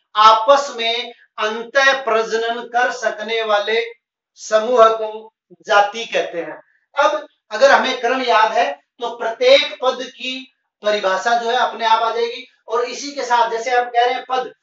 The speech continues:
तो इसके लिए एक साइंटिफिक शब्द का इस्तेमाल किया गया है, टैक्सा। प्रत्येक पद को, वर्गीकरण के प्रत्येक पद को क्या कहते हैं? टैक्सा कहते हैं। और वर्गीकरण, अ, का अध्ययन जो है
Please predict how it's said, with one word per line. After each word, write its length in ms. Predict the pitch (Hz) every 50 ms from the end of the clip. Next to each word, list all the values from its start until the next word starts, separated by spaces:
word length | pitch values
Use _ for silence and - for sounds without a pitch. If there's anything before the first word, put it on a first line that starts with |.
| _ _ _
तो 80 | 247
इसके 280 | 233 254 - - 262 247
लिए 100 | 247 247
एक 100 | 240 240
साइंटिफिक 460 | - 226 208 202 - 254 240 233 -
शब्द 200 | 240 240 240 - _ -
का 80 | 240
इस्तेमाल 420 | 233 208 - 226 214 220 226 226 220
किया 160 | - 226 226
गया 180 | 226 247 262 277
है, 180 | 285 285 - _ _ _ _
टैक्सा। 540 | 233 220 220 214 - 208 185 - - - - _ _ _
प्रत्येक 400 | 190 190 - 226 240 247 240 240
पद 100 | 247 247
को, 360 | - - 247 - - - - 160
वर्गीकरण 480 | 190 208 220 240 247 226 233 226 226 226
के 200 | 214 233 247 240
प्रत्येक 460 | 226 196 185 214 220 226 226 - 226
पद 160 | 233 220 202 226
को 80 | 226 226
क्या 160 | 226 226 226
कहते 240 | 226 214 214 226 240
हैं? 240 | 254 311 311 311 - _ _ _ _
टैक्सा 320 | 233 233 233 233 - 240 233
कहते 260 | 226 220 220 226 233
हैं। 240 | 247 240 247 - - _ -
और 120 | - 196
वर्गीकरण, 560 | 190 202 202 196 - 240 240 240 240 247 247 -
अ, 440 | - 185 175 175 175 175 180 180
का 80 | 202 214
अध्ययन 540 | 220 220 185 175 - 151 180 220 247 254 233
जो 140 | 233 220 196
है 300 | 185 - - - -